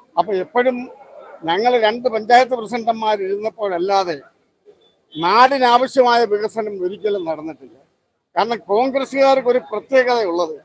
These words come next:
അവർ വീട്ടിൽ നിന്ന് ഇറങ്ങുമ്പോൾ "ഞാൻ എനിക്കെന്ത് കിട്ടുമെന്നുള്ള പ്രതീക്ഷയിലല്ലേ ഇറങ്ങുന്നത്." നാടിന് എന്തെങ്കിലും നന്മ ചെയ്യാൻ ഒക്കുമെങ്കിൽ പരമാവധി നമ്മൾ ചെയ്യാനുള്ള ഒരു തീരുമാനത്തോടു കൂടിയാണ്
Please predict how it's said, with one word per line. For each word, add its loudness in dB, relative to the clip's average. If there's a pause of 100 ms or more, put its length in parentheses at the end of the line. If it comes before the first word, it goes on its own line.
(480)
അവർ 4
വീട്ടിൽ 0
നിന്ന് 0
ഇറങ്ങുമ്പോൾ 2
"ഞാൻ -2
എനിക്കെന്ത് -2
കിട്ടുമെന്നുള്ള 0
പ്രതീക്ഷയിലല്ലേ -2
ഇറങ്ങുന്നത്." -4 (920)
നാടിന് 4
എന്തെങ്കിലും -2
നന്മ -4
ചെയ്യാൻ -2
ഒക്കുമെങ്കിൽ -6 (680)
പരമാവധി 2 (1200)
നമ്മൾ 0
ചെയ്യാനുള്ള 0 (220)
ഒരു -2 (640)
തീരുമാനത്തോടു 0
കൂടിയാണ് -2